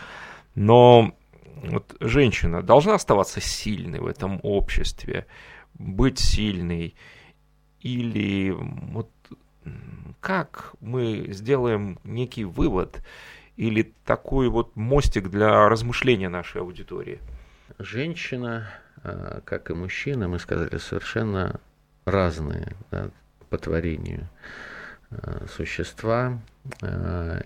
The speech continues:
Speaker 2: и, как, э, я говорил немножко раньше, да, э, предназначения есть разные, способности есть разные, и когда они вместе, они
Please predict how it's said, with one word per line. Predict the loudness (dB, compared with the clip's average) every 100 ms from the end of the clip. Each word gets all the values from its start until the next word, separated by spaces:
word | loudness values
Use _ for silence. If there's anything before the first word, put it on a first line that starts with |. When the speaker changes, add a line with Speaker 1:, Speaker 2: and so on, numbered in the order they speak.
| -8
Speaker 2:
и, | -6 -4 -2 -4 -8
как, | -8 -8 -10 -16 -10
э, | -8 -6 -6 -6
я | -6 -2
говорил | 0 0 -2
немножко | -2 -4 -4 -6 -8 -8 -4
раньше, | -4 -4 -8 -12
да, | -6 -6 -6 -14 -16 -16 -16 -20 _ _
э, | -6 -4 -2 -2 -4 -6 -8 -6
предназначения | -4 -2 -2 0 -2 0 0 0 0 0
есть | -2 -4 0
разные, | 0 0 -2 -4 -6
способности | -2 -4 0 -2 0 -2 -4 -6 -6
есть | -4 -6 -6
разные, | -2 0 -2 -4 -6 -6
и | -6
когда | -4 -2 0
они | 0 -2
вместе, | 0 -2 -2 -4 -4 -2
они | -2 0 -2